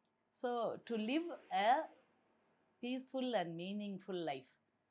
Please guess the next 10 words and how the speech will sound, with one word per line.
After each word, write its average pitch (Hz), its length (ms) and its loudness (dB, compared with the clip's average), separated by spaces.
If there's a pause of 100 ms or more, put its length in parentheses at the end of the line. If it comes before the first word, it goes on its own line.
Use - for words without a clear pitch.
So, 214 280 -2
பீஸ்ஃபுல்லா, 254 640 0 (100)
மீனிங்ஃபுல்லா 226 840 -2 (100)
வாழணும்னா, 160 720 0 (960)
நிரஞ்சன் 269 520 0
முரளி 208 400 -2
என்ன 180 200 -2
சொல்றாரு? 156 760 -4 (140)
பிரையாரிட்டைஸ் 233 960 -2
பண்ணுங்க. 151 580 -2